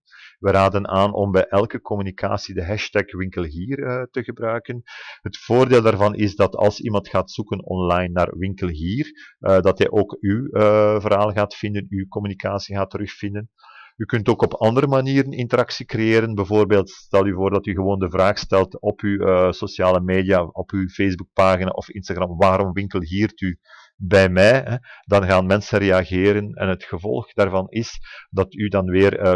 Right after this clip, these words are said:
content krijgt waarmee u, die u kunt, eh, delen.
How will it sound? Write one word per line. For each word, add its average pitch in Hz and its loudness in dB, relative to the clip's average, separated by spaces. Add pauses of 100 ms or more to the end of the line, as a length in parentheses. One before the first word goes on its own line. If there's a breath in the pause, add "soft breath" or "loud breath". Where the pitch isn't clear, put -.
content 104 -2
krijgt 95 0
waarmee 90 -2
u, 92 -4
die 90 -2
u 82 -4
kunt, 80 -10
eh, 82 -8
delen. 120 -2